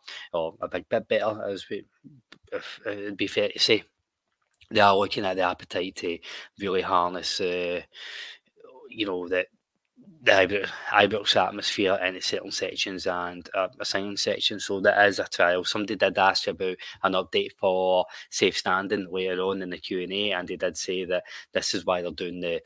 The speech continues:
the trial. They don't want to rule it out. They are listening to, um, the questions and the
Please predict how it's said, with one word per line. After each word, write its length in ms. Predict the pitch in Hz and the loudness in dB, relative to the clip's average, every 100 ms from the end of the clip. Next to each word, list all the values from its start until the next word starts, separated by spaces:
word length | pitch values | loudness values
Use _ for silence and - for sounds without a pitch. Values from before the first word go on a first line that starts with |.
| - - - - | -12 -20 -16 -10
the 160 | 82 | -8
trial. 420 | - 90 85 90 - _ | 2 4 4 2 -6 _
They 380 | 95 92 87 85 | -8 -4 -4 -6
don't 260 | 78 92 | -6 -4
want 260 | 90 95 90 | -2 -2 -4
to 60 | 87 | -4
rule 140 | 85 | -2
it 100 | 87 | 0
out. 160 | 85 87 - | -2 -4 -8
They 140 | 92 | 0
are 140 | 92 92 | 2 4
listening 460 | 87 87 - 87 85 | 0 -4 -4 -8 -8
to, 280 | - 87 85 - - - - - | -6 -4 -4 -8 -12 -16 -10 -4
um, 580 | 82 82 85 82 82 - - | -2 0 0 -2 -6 -16 -6
the 320 | 92 87 87 | -4 -4 -4
questions 580 | - 92 87 - 101 90 | 0 2 2 2 -2 0
and 420 | 92 87 87 87 82 - | 2 2 0 -4 -12 -14
the 280 | 92 90 | -8 -8